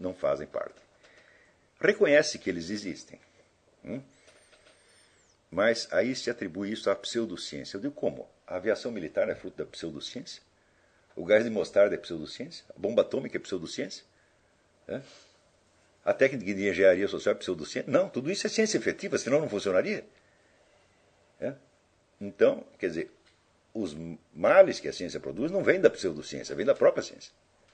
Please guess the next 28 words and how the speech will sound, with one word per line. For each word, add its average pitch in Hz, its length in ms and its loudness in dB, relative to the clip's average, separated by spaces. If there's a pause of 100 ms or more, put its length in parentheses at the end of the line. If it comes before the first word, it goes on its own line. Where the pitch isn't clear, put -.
(1400)
Né? 73 180 -6
Ele 80 80 -10
diz, 85 140 -2
não, 120 240 8
mas 92 160 2
uma 92 200 0
coisa 123 440 0
é 87 240 2 (260)
a 73 100 -2
ciência, 113 640 0
outra 104 220 0
coisa 110 380 0
é 101 100 4
a 95 80 8
sua 107 240 4 (100)
aplicação. 82 800 -2 (920)
Os 65 80 -14
responsáveis 87 540 2
pela 90 160 0
aplicação 87 500 -2
não 90 160 -10
são 85 200 -6
cientistas. 80 540 -8
Eu 82 60 -10
digo, 107 140 -10
como 143 240 -4
não? 85 220 -10 (1400)
Hã? 120 180 -2